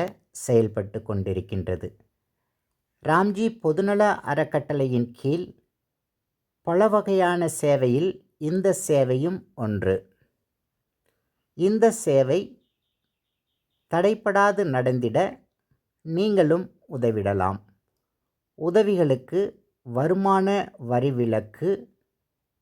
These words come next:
டுவெல் ஏ ஏ மற்றும் எயிட்டி ஜி உள்ளது. தாங்கள் இல்லங்களில் நடக்கும் விசேஷ காலங்களிலும்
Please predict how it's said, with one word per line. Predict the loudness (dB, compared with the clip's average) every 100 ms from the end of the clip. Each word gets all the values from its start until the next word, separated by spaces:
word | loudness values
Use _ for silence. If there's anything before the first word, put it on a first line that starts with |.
| -4
டுவெல் | 2 2 2 2
ஏ | 4 4
ஏ | 2 0 -2 -8
மற்றும் | -6 -6 -6 -6 -6 -8 _ _ _ _ _ _ _ _ -8
எயிட்டி | 0 0 0 0 -2 -2
ஜி | -6 -4 -4 -8 _ _ _ _
உள்ளது. | -4 0 2 2 0 -2 -20 _ _ _ _ _ _ _ _ _ _ _ _ _ _ _ _ _ _ _ _ _ _ _ _ _ _ _ _ _ _ _ -2
தாங்கள் | 0 4 4 2 -2 _ _ _ _ -8
இல்லங்களில் | -2 2 4 4 2 2
நடக்கும் | 0 0 0 -2 -8 -10 _ _ _
விசேஷ | -8 -6 -2 -2 0 0 0 0 -6 _ _ _ _ _ _ -2
காலங்களிலும் | 0 2 2 0 0 -2 -4